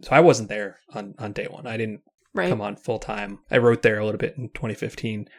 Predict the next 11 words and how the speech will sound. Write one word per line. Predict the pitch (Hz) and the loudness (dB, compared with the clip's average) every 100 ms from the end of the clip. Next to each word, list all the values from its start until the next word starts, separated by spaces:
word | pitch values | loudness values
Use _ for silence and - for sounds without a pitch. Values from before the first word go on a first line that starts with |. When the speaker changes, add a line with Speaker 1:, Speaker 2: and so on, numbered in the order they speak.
| _ | _
Speaker 1:
after | - - - 120 | -8 -6 -2 -2
I | 110 | 2
left | 120 123 - | 0 -2 -2
the | 135 | 0
wonderful | 131 151 139 151 | 2 2 2 -2
fangraphs | - 160 160 156 - | 0 0 2 0 0
dot | 143 - | -4 -2
com. | 170 165 - - | -4 -4 -6 -8
Speaker 2:
Yeah. | - 208 240 254 202 185 185 | -4 -2 0 0 0 0 0
Speaker 1:
And | 110 104 107 | 0 0 0
I, | 107 104 | -2 -2